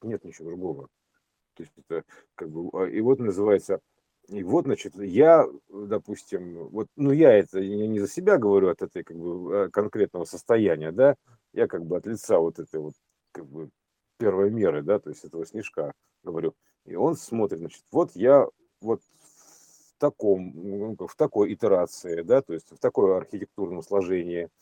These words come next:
таком архитектурном сложении, в таком, ну, количестве вот этих вот проходов, грубо говоря, да,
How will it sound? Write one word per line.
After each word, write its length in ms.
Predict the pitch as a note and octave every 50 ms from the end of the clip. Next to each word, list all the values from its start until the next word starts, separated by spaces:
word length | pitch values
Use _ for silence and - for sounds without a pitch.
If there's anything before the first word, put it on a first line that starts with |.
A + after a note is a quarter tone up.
| _ _ _ _ _ - -
таком 400 | D3 D3+ - - G#2 F#2+ F#2+ G2
архитектурном 760 | G2+ - - - - B2+ - _ - G2 F2+ F2+ F#2 F2
сложении, 440 | - _ G2 F#2+ F2 E2+ F2 F2+ F#2
в 60 | F#2+ _
таком, 400 | - D#3+ - - G#2 G#2+ A2 - - - _ _
ну, 80 | - C3
количестве 500 | - C#3+ B2+ A2+ G2 - - - F2+ F2
вот 100 | - -
этих 220 | D2 D#2 - _
вот 100 | F2 E2 _
проходов, 520 | - G#2 G#2+ - - G#2 F2 D#2 D2+ C#2+ C#2+
грубо 200 | D2 D2+ C#2+ D2+
говоря, 240 | D#2 D#2 D2+ D#2 D#2
да, 140 | F2+ G#2